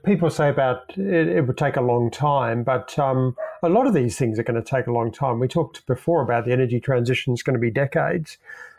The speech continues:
Um, and yes, we do have a lot of uranium. Um, there are new technologies coming, but there are a lot of obstacles to it. Um, and I don't know, I don't think public perception is really there supporting it, um, in any big way.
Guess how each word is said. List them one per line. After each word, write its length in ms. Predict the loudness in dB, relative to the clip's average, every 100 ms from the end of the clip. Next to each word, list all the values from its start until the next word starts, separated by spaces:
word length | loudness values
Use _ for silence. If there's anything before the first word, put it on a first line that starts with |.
| _ -2
Um, 320 | 0 0 0
and 200 | 2 2
yes, 200 | 2 0
we 100 | 0
do 160 | 2 2
have 180 | 2 2
a 60 |
lot 140 | 2 2
of 60 |
uranium. 640 | 2 2 2 0 0 0
Um, 480 | 0 0 2 0 -2 -6 -20 -20 _ 0
there 180 | 2 4
are 160 | 2
new 180 | 2 2
technologies 600 | 0 -2 0 0 0 -4
coming, 380 | -4 -2 0 0
but 180 | 0 2
there 140 | 4
are 200 | 4 2
a 120 | 2
lot 180 | 2 2
of 80 | 2
obstacles 580 | 0 -4 -6 -4 -4 -2
to 200 | 0 0
it. 100 | -4 _ _ _ _ _ -4
Um, 240 | -2 0 0
and 160 | 0
I 60 | 2
don't 260 | 2 2
know, 420 | 2 2 2 0 -4 -2
I 80 | 2
don't 220 | 2 2
think 260 | 0 -2
public 360 | -2 -2 -2 -4
perception 800 | -4 -2 -2 -2 -2 -2 -2 -6
is 200 | -4 0
really 220 | 2 2 2
there 340 | 2 2 0 _ -14
supporting 600 | -10 -8 -2 0 2 2
it, 220 | 0 -4 _ _ -4
um, 440 | -2 0 -2 -4 -10 -20 -20 _ -2
in 140 | 2
any 180 | 2 2
big 240 | 0 -2
way. 420 | 0 0 2 0